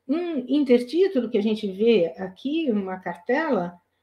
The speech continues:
é, contém uma citação de Mendes Sá, governador-geral do Brasil, datada de mil quinhentos e cinquenta e sete, que informa:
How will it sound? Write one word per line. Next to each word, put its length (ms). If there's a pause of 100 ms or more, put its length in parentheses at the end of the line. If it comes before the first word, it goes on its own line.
(160)
é, 160
contém 680
uma 160
citação 600
de 180
Mendes 520
Sá, 300
governador-geral 840
do 80
Brasil, 560 (340)
datada 680
de 120
mil 220
quinhentos 420
e 60
cinquenta 500
e 80
sete, 540
que 140
informa: 760